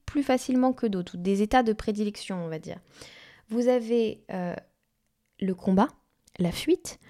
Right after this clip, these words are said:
ou le blocage. C'est un petit peu comme, je vous en avais déjà parlé, mais, euh, dans pré-, des précédents podcasts, mais j'ai vraiment envie de revenir dessus. Ce sont, euh,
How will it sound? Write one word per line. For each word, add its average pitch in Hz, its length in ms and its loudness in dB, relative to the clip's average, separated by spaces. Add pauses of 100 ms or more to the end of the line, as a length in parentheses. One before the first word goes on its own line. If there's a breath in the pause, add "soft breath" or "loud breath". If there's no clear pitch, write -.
(1300 soft breath)
ou 311 140 10
le 302 100 10
blocage. - 480 2 (240)
C'est - 360 -2
un 240 140 2
petit 254 220 -4
peu 285 260 -2
comme, 254 400 0
je 208 120 -10
vous 208 120 -2
en 190 100 0
avais 185 180 0
déjà 180 280 0
parlé, 190 360 -2
mais, 202 180 -4
euh, 175 160 -8 (360)
dans 185 180 -4
pré-, 202 220 -4
des 185 180 -4
précédents 196 400 -6
podcasts, 226 500 -6
mais 202 260 -4
j'ai 185 360 -4
vraiment 190 300 -4
envie 185 120 -6
de 180 80 -8
revenir 180 280 -4
dessus. - 320 -12 (720 loud breath)
Ce - 220 -4
sont, 269 540 -2
euh, 196 340 -4